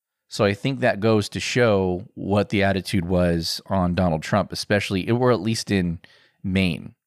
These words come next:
Now, there are a couple of races that are still outstanding that I don't know why. For example,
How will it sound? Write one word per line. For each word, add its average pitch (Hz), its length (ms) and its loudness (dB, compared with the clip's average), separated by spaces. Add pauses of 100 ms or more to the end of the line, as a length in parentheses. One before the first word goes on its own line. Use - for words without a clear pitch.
(880)
Now, 123 200 4
there 127 160 4
are 131 100 6
a 127 60 -2
couple 160 480 0
of 101 220 0
races 98 520 0
that 95 140 2
are 92 60 0
still 92 280 0
outstanding 85 680 0
that 87 280 -2
I - 80 2
don't 98 160 0
know 90 140 0
why. 87 560 2
For 143 180 0
example, 98 580 -2